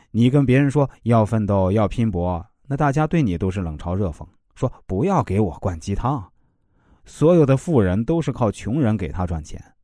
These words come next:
但内心却看不起穷人。所有的牛人都是靠佣人衬托出来的，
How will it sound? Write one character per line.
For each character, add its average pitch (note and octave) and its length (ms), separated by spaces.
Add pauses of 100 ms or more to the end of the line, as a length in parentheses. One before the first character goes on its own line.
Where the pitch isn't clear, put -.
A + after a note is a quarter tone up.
(140)
但 D#3+ 140 (180)
内 F3+ 220
心 E3 180
却 D#3 140
看 F3 260
不 - 80
起 - 160
穷 - 240
人。 G#2+ 240 (680)
所 G3+ 240
有 G#3 80
的 E3 120
牛 D3+ 360
人 D#3 300
都 F3+ 120
是 D#3 140
靠 C#3+ 180
佣 G3 300
人 A2 160
衬 C3+ 220
托 F3 180
出 E3 160
来 D2+ 80 (100)
的， - 80